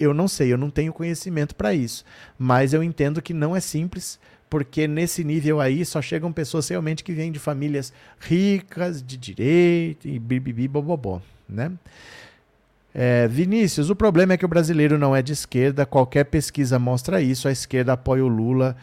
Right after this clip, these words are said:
porque não tem opção legítima, o conservadorismo nada de braçada por aqui, não tem dez por cento de esquerda.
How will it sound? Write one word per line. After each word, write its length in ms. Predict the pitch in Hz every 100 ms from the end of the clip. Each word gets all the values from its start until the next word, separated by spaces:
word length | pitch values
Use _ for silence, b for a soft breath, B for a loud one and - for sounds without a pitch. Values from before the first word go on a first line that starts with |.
| B B
porque 320 | - 123 127 131
não 160 | 135
tem 220 | 127 127
opção 360 | 127 127 - 127
legítima, 600 | 131 165 120 127 - 131
o 40 |
conservadorismo 920 | 123 151 147 139 139 139 123 123 123 120
nada 360 | 117 139 143
de 140 | 127 131
braçada 640 | 127 123 - 117 117 120
por 220 | - 117
aqui, 260 | 113 - 127
não 180 | 131 127
tem 220 | 139 127
dez 240 | 123 131
por 160 | - 135
cento 340 | - 120 113
de 120 | 135
esquerda. 680 | 147 - - 110 95 87